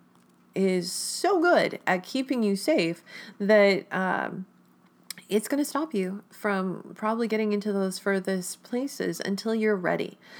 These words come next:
And maybe you were born ready, in which case, woo, lucky you. Uh, but most of us aren't. And I've been the leaper. That is my nature, is I am an experiential witch. I've done, you know,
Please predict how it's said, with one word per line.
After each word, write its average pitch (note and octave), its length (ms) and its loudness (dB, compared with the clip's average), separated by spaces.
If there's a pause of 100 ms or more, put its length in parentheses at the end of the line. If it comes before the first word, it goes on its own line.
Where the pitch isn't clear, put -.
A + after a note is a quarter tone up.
(160)
And B3+ 120 2
maybe D4 220 6
you C#4 120 4
were C4 120 6
born G3 240 4
ready, - 340 -2
in E3 80 -4
which F3+ 160 -4
case, F3 260 -4
woo, F#4+ 300 6 (140)
lucky F3+ 220 -2
you. D#3+ 140 -4 (400)
Uh, F#3+ 300 4 (560)
but G3+ 160 0
most A3+ 260 2
of A3 80 0
us G#3 140 0
aren't. - 400 -6 (520)
And G#3 140 4
I've A#3+ 320 6
been G3+ 200 2
the F3 80 2
leaper. D#3+ 400 -4 (160)
That G3 160 2
is G3+ 160 0
my F#3 120 2
nature, D#3+ 380 -4 (420)
is E3 360 -2 (360)
I F3 140 2
am G3 100 4
an F3+ 60 4
experiential G#3 720 0
witch. - 560 -4
I've E3+ 400 -2
done, F3+ 560 2 (400)
you C4 100 -8
know, G#3 300 2